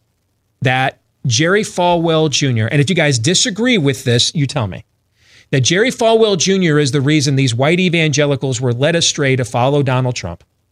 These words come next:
And he only did this, the head of Liberty University, the largest Christian university in the world now, he only did this because, um,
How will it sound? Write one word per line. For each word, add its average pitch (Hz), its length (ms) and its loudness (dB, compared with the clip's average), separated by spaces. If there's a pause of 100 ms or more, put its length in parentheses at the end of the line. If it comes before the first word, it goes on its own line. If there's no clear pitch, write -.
(1500)
And 143 120 0
he 160 120 2
only 208 420 2
did 175 320 0
this, 98 440 -4
the 123 100 0
head 165 160 2
of 156 80 -2
Liberty 180 260 2
University, 165 460 0
the 131 80 0
largest 139 320 0
Christian 151 300 -2
university 143 400 -2
in 143 60 -2
the 143 60 -4
world 104 220 -2
now, 92 220 -8 (580)
he 151 120 0
only 214 240 4
did 180 280 0
this 143 340 2
because, 123 720 0 (400)
um, 123 380 2